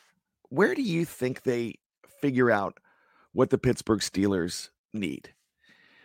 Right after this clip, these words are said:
They listen to go, what's going on in the Pittsburgh market.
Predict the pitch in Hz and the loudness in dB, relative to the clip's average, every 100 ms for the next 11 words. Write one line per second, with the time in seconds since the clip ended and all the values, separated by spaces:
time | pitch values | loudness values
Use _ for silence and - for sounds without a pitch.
0 | _ 151 170 165 - 147 143 139 - 156 | _ 8 8 6 2 6 8 6 2 4
1 | 151 - 143 131 131 123 - 127 - 113 | 4 4 2 4 4 4 6 4 2 -4
2 | 107 90 - | -2 -2 -4